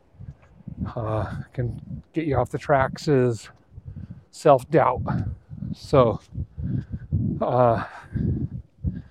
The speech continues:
you can, you can be,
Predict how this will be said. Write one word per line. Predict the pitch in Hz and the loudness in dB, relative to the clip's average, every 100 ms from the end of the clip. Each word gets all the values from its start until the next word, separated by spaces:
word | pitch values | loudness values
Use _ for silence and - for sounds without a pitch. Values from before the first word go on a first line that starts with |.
| _ _ _ _ _ _ - - - - - _ - - - - - - | _ _ _ _ _ _ -10 -6 -4 -6 -8 _ -10 -8 -8 -12 -12 -6
you | 131 | -4
can, | 139 143 135 110 - - - - - | 0 0 -2 -4 -6 0 0 0 -4
you | - 147 | 0 2
can | 143 | 2
be, | 131 139 123 123 | 4 4 4 4